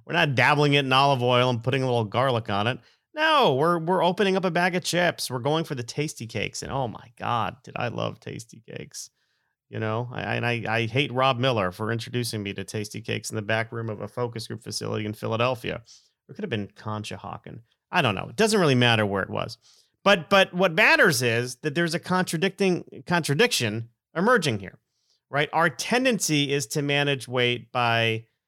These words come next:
you know, exercise. Yet unless we do something about the way we approach food and the emotional components of eating, all the exercise of the world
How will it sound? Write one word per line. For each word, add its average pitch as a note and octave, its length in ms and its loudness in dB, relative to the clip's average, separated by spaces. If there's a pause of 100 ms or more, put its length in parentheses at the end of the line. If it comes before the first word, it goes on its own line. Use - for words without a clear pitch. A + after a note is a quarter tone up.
(220)
you C#3+ 100 -4
know, G#2+ 300 0 (180)
exercise. A2+ 920 -2 (440)
Yet D3 220 2
unless D#3+ 340 2
we G#3 140 2
do E3 220 2
something D3 760 0 (140)
about C#3 320 0
the C#3+ 60 -4
way C#3 180 2
we C3 180 0
approach A#2+ 420 -2
food A#2 640 0
and C3+ 180 -2
the C3+ 100 0
emotional C#3 560 0
components A#2+ 480 -4
of A#2+ 140 -6
eating, B2+ 360 0 (380)
all G#3+ 180 6
the G#3 160 4
exercise E3+ 640 2
of C3+ 40 -10
the C3 80 0
world C#3+ 540 0